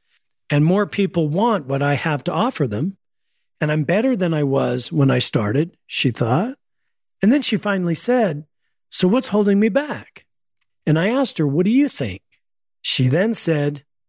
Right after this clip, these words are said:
"My view." And she was right. Everything was waiting for her to switch her belief window to, "I am prepared. I am ready for just a moment as this. And I can seize today and act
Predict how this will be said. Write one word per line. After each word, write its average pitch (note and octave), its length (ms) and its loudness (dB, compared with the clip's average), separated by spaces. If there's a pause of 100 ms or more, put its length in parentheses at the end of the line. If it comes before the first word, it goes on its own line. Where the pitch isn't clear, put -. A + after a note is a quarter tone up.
"My B2+ 380 2
view." A#2 600 0 (600)
And C3 80 2
she C4 200 0
was G#3+ 160 2
right. G#3 400 -2 (640)
Everything A3 760 2
was D3 220 2
waiting E3+ 460 2
for F3+ 180 -6
her C#3+ 300 2
to C3 180 -4
switch - 440 -2
her C4 100 2
belief F#3+ 420 2
window C#3+ 300 2
to, D#3+ 480 2 (580)
"I F#3+ 160 0
am F3 180 0
prepared. C#3 840 -2 (260)
I A3 140 -2
am F3+ 300 0
ready G3 320 2
for - 180 -10
just A#3 340 0
a A#3 40 2
moment G3+ 400 2
as D3 160 -2
this. E3 400 -2 (360)
And E3+ 160 2
I C4 120 0
can F#3 260 2
seize B3+ 560 2
today E3+ 560 0
and C#3 180 -4
act G3 540 -4